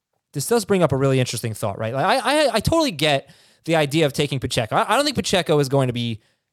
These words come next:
garbage or anything like that. I, I just don't see a high ceiling. But if you're playing the, uh, the hero R B game and you want him to be your R B two in round seven,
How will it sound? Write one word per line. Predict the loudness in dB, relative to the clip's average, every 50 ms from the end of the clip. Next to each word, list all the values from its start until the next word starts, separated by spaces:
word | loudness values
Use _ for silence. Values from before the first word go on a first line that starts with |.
| _ _ _
garbage | 2 4 4 4 2 -2 -6 -6 -4
or | -6
anything | -6 -6 -8 -10 -10 -8
like | -8 -8 -6 -4
that. | -2 0 0 0
I, | 0 2 0
I | 0
just | 0 -2 -2
don't | 0 -2 0
see | 0 0 0
a | 0
high | 2 0 -2 -2
ceiling. | -4 -6 -8 -8 -10 -12 -16 -20 _ _ _ _ _ _ _ _
But | 0 0 0 0 -2 -2
if | -2 -2 0 2
you're | 2 0 0 2
playing | 0 0 0 2 2 0 0 0 -2 -2
the, | 0 0 2 2 2 2 2 0 -2 _ _ _ _ _ _ _ _ -6
uh, | -2 0 2 2 4 2 2 2
the | 0 0
hero | 0 2 2 2 2 4 4 4
R | 4 2 2
B | 2 2 2 2 2
game | 2 0 0 0 0 -2 -4 -6 -6 -6
and | -4 -2 0
you | 0
want | 2 2 0 0
him | -2
to | -2
be | -4 0
your | 0 2 2 2
R | 2 2
B | 2 -2
two | -2 -2 0 0 0
in | 0 0
round | 0 -2 -2 -2 -4
seven, | -2 0 0 2 2 0 -2 -4 -6